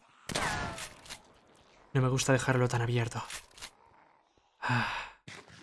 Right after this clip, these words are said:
Es lo malo de los cristales, pero bueno, no pasa nada. A ver qué hay aquí. Ah, no hay gran cosa. Por esto no cojo los cofres, porque no hay gran cosa. Vale, ¿por dónde se sube? Por aquí.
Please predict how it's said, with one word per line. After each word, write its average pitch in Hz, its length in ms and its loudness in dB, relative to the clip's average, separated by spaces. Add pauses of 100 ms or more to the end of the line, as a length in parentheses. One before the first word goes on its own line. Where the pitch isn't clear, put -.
(880)
Es 127 100 0
lo 135 80 6
malo 127 160 10
de 123 60 8
los 120 160 6
cristales, 117 460 4
pero 123 160 4
bueno, 117 240 -2
no 127 120 4
pasa 120 200 0
nada. - 360 -6 (760)
A 127 80 -2
ver 120 140 4
qué 127 100 2
hay 113 100 2
aquí. 104 260 -4 (1040)
Ah, - 140 -4 (100)
no 127 80 2
hay 117 60 2
gran 110 140 -2
cosa. - 460 -4 (760)
Por 135 140 6
esto 139 220 6
no 135 140 6
cojo 123 240 2
los 117 220 -2
cofres, 117 340 0
porque 131 240 2
no 135 80 6
hay 131 60 6
gran 120 200 4
cosa. - 380 0 (1900)
Vale, - 200 -6
¿por 117 160 -8
dónde 135 260 2
se - 120 0
sube? - 260 0
Por - 180 -18
aquí. - 180 -8